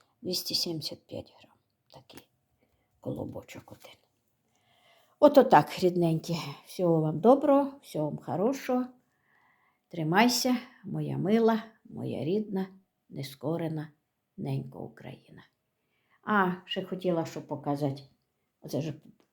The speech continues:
з-, з-, сьогодні ж, е, сауна, так я ж перед сауною у середу завжди міняю. Опять поміняла. Це ж таке, я вам казала, це не, не предназначалось як простень, не продавалось як простень. Це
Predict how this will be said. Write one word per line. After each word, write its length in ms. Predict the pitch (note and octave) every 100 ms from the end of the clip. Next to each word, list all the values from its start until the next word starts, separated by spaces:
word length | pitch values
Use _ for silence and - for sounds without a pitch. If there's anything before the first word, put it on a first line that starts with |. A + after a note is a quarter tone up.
| _ _ -
з-, 240 | D3 -
з-, 200 | D#3 -
сьогодні 460 | - - E3+ E3 D#3
ж, 180 | - D3
е, 420 | D3 D3 C#3+ E2+ G2+ -
сауна, 520 | - - F#3 D#3+ D3+ C#3
так 240 | C#3+ C#3
я 80 | C#3
ж 140 | C#3
перед 280 | D3 D3 C#3+
сауною 460 | F3+ E3+ D3 C3+ B2
у 120 | A#2
середу 480 | - D#3+ D3 B2 A#2+
завжди 380 | C#3 C#3 C#3+
міняю. 420 | C#3+ C3 A#2+ A2 -
Опять 360 | - C#3+ C#3+
поміняла. 540 | - C3+ C3 E3+ G#3+ G3+ - - _
Це 120 | -
ж 140 | D#3 -
таке, 260 | C#3+ C3+
я 100 | B2+
вам 120 | B2 B2+
казала, 420 | B2 B2 B2 B2+
це 160 | -
не, 180 | B2+ B2 D3 D3+ - - - -
не 220 | F3+ F#3
предназначалось 1160 | F3+ F3+ E3+ E3 E3 D#3+ E3 - D3 C#3 C3+ C#3+
як 180 | C#3+
простень, 480 | - D#3+ F3+ - D3
не 100 | E3
продавалось 760 | E3 D3 C#3+ C3+ B2+ B2+ B2 A#2
як 160 | B2
простень. 480 | - C#3+ F3 - G#3 - - - -
Це 420 | - E3 D#3+